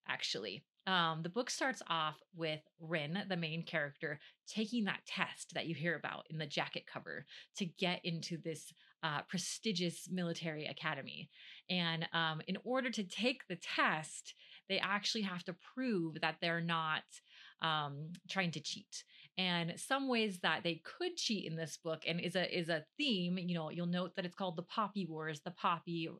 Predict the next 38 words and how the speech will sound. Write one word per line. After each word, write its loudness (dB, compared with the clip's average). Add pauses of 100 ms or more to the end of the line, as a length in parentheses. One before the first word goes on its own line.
(140)
uh, 0
referencing -4
opium. -4 (400)
Um, 0
they're 0
making 0
sure -4
that -10
they're -2
not -2
in -4
possession -6
of -12 (100)
drugs, -6
particularly, -2 (340)
um, -4 (180)
opium. -6 (260)
So, 2 (100)
uh, 2
they 2
have 0
them 2
take 2
off 0
their 0
clothes -2
in 4
a 4
very 4
safe 0 (100)
area, 4
mind -2
you. -4
Um, 0
there's 0
less, 0
I 0
believe, 0